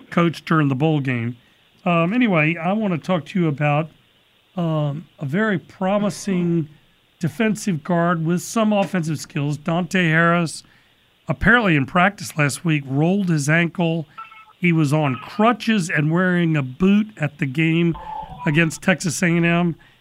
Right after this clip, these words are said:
And I'm just wondering, uh, you know, what, what are they looking for with him? And, you know, if they've got crutches and a boot, that kinda makes me think he's gonna be out for longer than a week or two.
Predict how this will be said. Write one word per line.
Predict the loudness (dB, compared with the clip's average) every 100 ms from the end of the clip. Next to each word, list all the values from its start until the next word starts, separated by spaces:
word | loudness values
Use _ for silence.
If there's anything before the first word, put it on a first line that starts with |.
| _ _
And | 0
I'm | 0
just | 2 -2 0
wondering, | 0 2 2 2 2 2 0 -4 _ _ _ _ -4
uh, | 0 2 2 0 0 -4 -10 _ _ _ _ _
you | 0
know, | 2
what, | 2 0 -4 -2
what | 0
are | 2
they | 2
looking | 2 0 -2 -4
for | -2 0
with | 0 -2
him? | 0 0 2
And, | 2 0 -4 -10 _ _ _ _ _
you | 0
know, |
if | 0
they've | 0 2
got | 2 0 -6
crutches | -4 -2 0 0 -2 -2 0
and | 2 2
a | 2
boot, | 2 2 2 0
that | -2 -2 -2 _ _ _ _ _ _ _ _ _ -4
kinda | 2 4
makes | 2 2
me | 0 2
think | 2 0
he's | 0 0
gonna | 0 2
be | 2
out | 0 -2
for | -6 -4
longer | 0 0 0
than | 0 0
a | 0
week | 0 -2
or | -6
two. | -8 -8 -6 -8